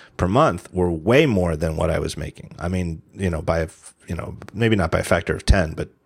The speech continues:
by a factor of a very nice integer. Uh, it, it was way more money than I was making per month from Daring Fireball, uh, at a time when it really would have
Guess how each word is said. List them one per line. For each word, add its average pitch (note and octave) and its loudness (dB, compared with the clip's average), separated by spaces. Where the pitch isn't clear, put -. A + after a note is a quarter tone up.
by F2+ 4
a - 0
factor A2+ 2
of F2+ 2
a E2 -2
very F#2 0
nice E2 -6
integer. E2 -8
Uh, F2 0
it, F#2 2
it E2+ -4
was E2+ -2
way F#2+ 4
more G#2+ 4
money F#2 2
than D2+ -2
I D#2+ -2
was D#2+ -2
making E2 -8
per - -4
month E2 -2
from - -8
Daring - -6
Fireball, - -8
uh, E2 2
at - -2
a F2 2
time G2+ 6
when F#2 6
it F2 0
really A2 10
would G2+ 8
have F2 2